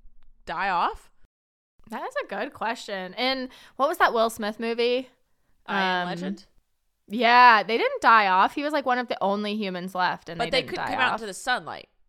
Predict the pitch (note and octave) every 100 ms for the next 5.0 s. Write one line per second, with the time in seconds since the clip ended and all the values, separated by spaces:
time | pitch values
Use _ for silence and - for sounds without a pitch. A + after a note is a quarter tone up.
0 | _ _ _ - A3 C#4 A3+ A3+ G#3 A#2
1 | D3+ F2+ - _ - A3 - - - -
2 | G#3 D#3+ D#3+ E3 - A2 - _ - C4+
3 | - - _ _ _ _ _ _ _ _
4 | _ _ _ _ _ _ D4 C4+ A3